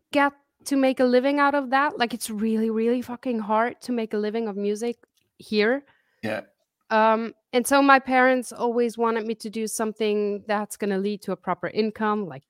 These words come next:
Speaker 1: get a proper job, get good grades, and
Speaker 2: So how, how did you disguise that in your life then? Did you, so, so you, you started playing instruments at a young age, but did you have to kind of keep telling the parents and teachers and everybody else,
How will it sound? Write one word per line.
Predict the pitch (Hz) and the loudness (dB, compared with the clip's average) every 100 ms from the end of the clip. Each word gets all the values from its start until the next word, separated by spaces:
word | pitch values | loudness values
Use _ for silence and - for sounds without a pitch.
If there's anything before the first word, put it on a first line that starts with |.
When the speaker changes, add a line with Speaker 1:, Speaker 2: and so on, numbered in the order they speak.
| - | -6
Speaker 1:
get | 156 | -6
a | 160 | -4
proper | 180 170 170 | -6 -6 -4
job, | 175 165 165 _ | -2 -2 -2 _
get | 160 - | -12 -8
good | 185 | -10
grades, | - 170 165 165 160 - | -4 -2 0 -2 -6 -10
and | 156 156 160 - _ | -8 -8 -8 -12 _
Speaker 2:
So | - 165 | -4 -2
how, | 220 247 214 | 2 0 2
how | 220 | 0
did | 254 233 208 | 0 -4 -4
you | 214 | -4
disguise | 196 190 - 170 160 120 101 - | -4 -8 -6 -4 -2 -2 -6 -8
that | 101 - | -10 -8
in | 107 107 | -10 -10
your | 104 | -8
life | 101 104 117 | -6 -8 -10
then? | - 101 | -14 -8
Did | 143 139 | -4 -4
you, | 139 - - | -4 -10 -14
so, | - 151 127 - - | -2 -2 -2 -8 -16
so | - 156 - - _ _ _ | -2 0 0 -4 _ _ _
you, | 143 151 139 | -2 -2 -2
you | 139 135 | -4 -4
started | - 175 180 151 151 | -2 -2 0 -2 -4
playing | - - 151 151 160 185 185 | -10 -8 2 4 4 0 -4
instruments | 185 - 175 156 156 | -6 -6 -8 -8 -6
at | |
a | 165 | -4
young | 165 160 | -2 -2
age, | 156 151 | -4 -6
but | 135 | -8
did | 156 147 | -6 0
you | 151 | 2
have | 156 135 | 2 -2
to | 139 | -6
kind | - 139 131 | -2 0 0
of | 127 - _ _ _ _ _ _ - | -4 -8 _ _ _ _ _ _ -10
keep | - - - _ | -4 -4 -4 _
telling | - 147 127 120 | -2 0 2 2
the | 117 | 0
parents | 143 123 117 101 101 - - - _ _ - 101 - | 0 0 0 -4 -8 -10 -16 -16 _ _ -20 -10 -6
and | 117 | -4
teachers | - 127 - 120 110 113 | -2 -4 -4 -8 -6 -4
and | 107 | -4
everybody | 113 101 113 107 | -6 -8 -4 -2
else, | 104 - | -2 -4